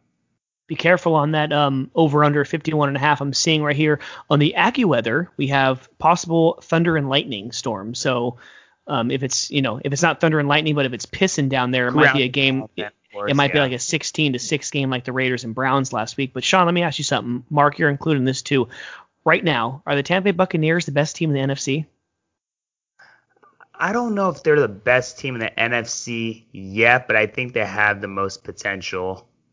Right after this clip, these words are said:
Speaker 2: Obviously, I'm not looking at season to season potential, but this very season with what they have, I mean,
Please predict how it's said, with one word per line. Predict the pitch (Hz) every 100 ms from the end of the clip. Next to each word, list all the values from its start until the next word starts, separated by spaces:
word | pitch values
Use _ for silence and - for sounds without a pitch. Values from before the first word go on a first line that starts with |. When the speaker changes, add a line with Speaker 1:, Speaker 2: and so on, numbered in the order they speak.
| _
Speaker 2:
Obviously, | 113 110 107 - 107
I'm | 101
not | 101
looking | 101 92 104
at | 95 95 - _ _ _ _ _ _
season | - - - 131 113 110
to | 98
season | - 117 104
potential, | 90 - 101 - 98
but | 92 -
this | 120
very | 117 117 110
season | - 107 104 98 98 95
with | 92
what | 101 113 110
they | 104
have, | 98 98 98 98
I | 82
mean, | 98 98 95 92